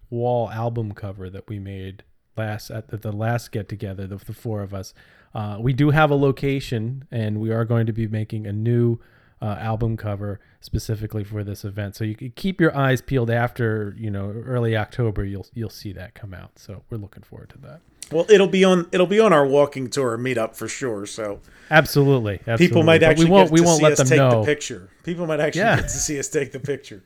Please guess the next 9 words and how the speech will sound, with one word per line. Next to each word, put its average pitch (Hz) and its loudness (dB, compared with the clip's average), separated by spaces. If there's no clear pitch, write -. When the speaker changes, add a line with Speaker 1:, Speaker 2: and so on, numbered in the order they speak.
Speaker 1:
<laughs> - -8
So, - -12
but, - -12
uh, 101 -8
we'll 107 -8
get 104 -12
that 101 -12
out. 104 -14
So 131 4